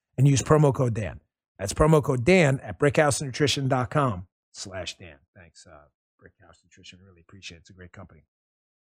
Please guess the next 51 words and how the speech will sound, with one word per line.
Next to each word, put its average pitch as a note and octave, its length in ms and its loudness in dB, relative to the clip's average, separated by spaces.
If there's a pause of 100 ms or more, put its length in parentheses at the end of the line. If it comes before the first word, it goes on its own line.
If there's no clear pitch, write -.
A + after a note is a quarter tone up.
(300)
So, F3 160 0
folks, G#3 340 0 (300)
while E3+ 200 2
you've G3+ 180 0
been F#3+ 180 2
distracted E3+ 580 0
by C3+ 140 -2
the C3 100 -4
goon D#3 300 4
squad, G2+ 460 -4 (360)
Derek D#3 300 2
Farland, D3+ 460 2
Jack C#3+ 280 -2
Smith, D3+ 320 -2
and C3+ 100 -2
Joe C3 220 0
Biden, C#3+ 360 0 (180)
a D#3+ 60 2
lot C#4+ 180 4
of C#4+ 100 0
things D4 240 -2
are G#3 80 2
going C#3 320 2
on. F2+ 200 -10 (120)
A - 280 -6
lot C4 140 4
of D4 100 -2
information's A#3 680 2
come E3 160 0
out D3 160 0
over C#3 160 -6
the C3+ 60 -6
last C3+ 320 -4
few C3+ 180 -8
days. A2+ 240 -10 (240)
They A3 100 6
don't E4 160 4
only C4+ 220 2
want G#3 220 0
to F3+ 40 0
distract E3+ 540 0
you F3 100 -2
from D3+ 240 -2
Hunter F3+ 240 2
Biden. A#2 300 -4
They D3+ 100 2
want G#3 180 2
to F3+ 40 -4
distract E3 480 0
you D#3 100 -4
from C#3+ 680 2